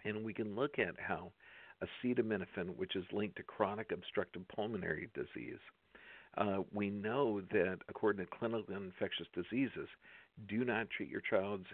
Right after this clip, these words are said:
ears infections with antibiotics. Um, why? Because we have mrsa superbugs now. I mean, we have, um, me-, <laughs> uh, uh, antibiotic resistant staph, okay,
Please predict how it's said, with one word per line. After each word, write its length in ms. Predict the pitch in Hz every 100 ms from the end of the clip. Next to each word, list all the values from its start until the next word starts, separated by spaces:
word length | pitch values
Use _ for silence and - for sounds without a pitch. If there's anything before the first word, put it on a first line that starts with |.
| -
ears 400 | 110 110 95 95 95
infections 640 | - 92 - 78 - 87 90
with 160 | 101
antibiotics. 800 | 90 87 87 90 98 131 - - - - _ _ - - - - -
Um, 260 | 104 98 95
why? 320 | 98 101 110
Because 380 | 139 123 - 104
we 160 | 104 92
have 180 | 98 95 -
mrsa 420 | 110 143 143 - 131 - -
superbugs 640 | 175 - 101 87 82 85 -
now. 240 | - - - _ - - - - -
I 60 |
mean, 240 | 113 104 98
we 160 | 113 139
have, 400 | 151 123 98 95 90 - _ - - - -
um, 340 | 101 95 98 - - -
me-, 280 | 92 95 104 135 - -
<laughs> 800 | - - - _ - - - -
uh, 180 | 98 90 - - - - - _ -
uh, 180 | - 101 -
antibiotic 560 | 117 127 - 135 117 -
resistant 540 | 98 - 101 - 98 90 -
staph, 360 | - 123 92 73 - - - _ - - -
okay, 300 | 98 - 101